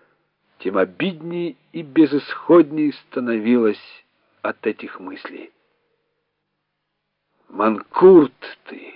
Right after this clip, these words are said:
самый настоящий. "Настоящий манкурт",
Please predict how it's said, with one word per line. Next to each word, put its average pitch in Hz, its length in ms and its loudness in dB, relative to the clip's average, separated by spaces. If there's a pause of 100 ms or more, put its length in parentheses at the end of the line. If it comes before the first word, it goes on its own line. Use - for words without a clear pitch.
(2000)
самый 110 500 -4
настоящий. 107 560 -8 (200)
"Настоящий 107 680 -2
манкурт", - 760 -10